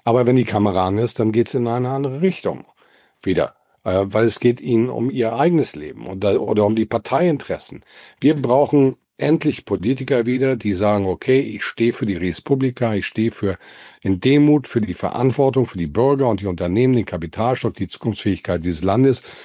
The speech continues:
und ich stehe nicht zunächst in erster Linie nur für mein eigenes Portemonnaie und, oder die, die, die Parteiinteressen.“ Äh, wenn so etwas passiert, dass Parteiinteressen oder private Interessen das öffentliche Interesse beschädigen,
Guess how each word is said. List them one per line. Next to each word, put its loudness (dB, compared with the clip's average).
und 0
ich 0
stehe 0
nicht 2
zunächst -2
in -4
erster -2
Linie 2
nur 4
für -6
mein -2
eigenes 0
Portemonnaie 0
und, -4
oder 2
die, 0
die, 0
die -2
Parteiinteressen.“ -2
Äh, 0
wenn 2
so 4
etwas -2
passiert, -2
dass -8
Parteiinteressen -4
oder -6
private -2
Interessen -6
das -6
öffentliche 2
Interesse -2
beschädigen, 0